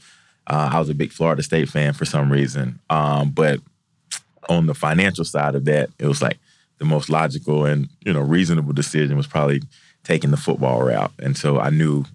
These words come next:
once football became, like, the, the road, it was, "Okay, I wanna be in the S E C. I wanna be close to home." And so I actually committed to Tennessee before actually going to, to Auburn, um, because of I was gonna play baseball and football at Auburn.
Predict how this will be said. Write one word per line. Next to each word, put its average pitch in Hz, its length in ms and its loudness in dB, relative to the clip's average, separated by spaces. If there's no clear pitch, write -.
once 90 300 0
football 76 440 0
became, 73 420 0
like, 69 180 0
the, 69 200 -2
the 76 80 -2
road, 76 500 2
it - 160 0
was, 69 380 0
"Okay, 69 160 -4
I 69 60 0
wanna 71 180 2
be 69 140 0
in 71 80 4
the 67 100 2
S 73 160 -2
E 73 60 -2
C. 71 300 0
I 71 40 2
wanna 69 180 0
be 65 100 -2
close 73 280 -2
to - 80 -4
home." 69 420 0
And 67 120 -12
so 69 280 0
I 82 100 -2
actually 76 200 -2
committed 73 360 0
to 60 60 -4
Tennessee 71 480 0
before 67 580 -2
actually - 280 -2
going 67 340 0
to, 60 100 -12
to - 140 -4
Auburn, 67 400 0
um, 71 280 -2
because 82 400 2
of 71 260 0
I 78 80 0
was 73 120 -2
gonna 71 120 0
play 73 180 -2
baseball 69 440 0
and 65 100 -2
football 64 320 0
at 64 60 0
Auburn. 64 320 -4